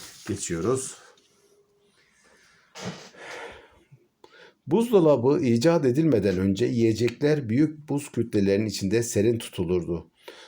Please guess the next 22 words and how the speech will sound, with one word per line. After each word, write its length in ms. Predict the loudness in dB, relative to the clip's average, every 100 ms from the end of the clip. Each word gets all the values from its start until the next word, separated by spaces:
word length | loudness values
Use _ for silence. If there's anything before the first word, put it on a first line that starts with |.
| _ 0
Buzdolabı 520 | 2 4 4 4 2
yiyecek 420 | 2 2 0 -4
ve 60 | -6
içeceklerin 460 | -8 -6 -2 -2
serin 420 | -2 -2 0 0
tutarak 500 | -2 -2 -2 -2 -4
daha 440 | -4 -2 -2 -2 -4
taze 340 | 0 0 0
kalmalarını 680 | -2 -2 0 0 0 0 -2
sağladı. 600 | -2 -2 -2 -6 -10 -16 _ _ -20 -20 -20 _
Televizyon 480 | 2 4 4 4 2
ise 380 | 2 2 0 0
bütün 480 | -2 2 4 4 2 -8 -2
dünyada 580 | 2 2 4 2 4 2
görüntüler 600 | 2 0 0 0 2 2
ve 100 | 0
sesleri 440 | 0 -2 0 2
evimize 500 | 2 2 0 0 -2
taşıyarak 800 | -2 -4 0 2 4 2 -2 -10 _ _ _ _ _ -20 -20 _
öğrenme 500 | 2 4 4 4 4
ve 40 | 4
öğrenmemizi, 1000 | 4 2 2 2 0 -2 0 0 -2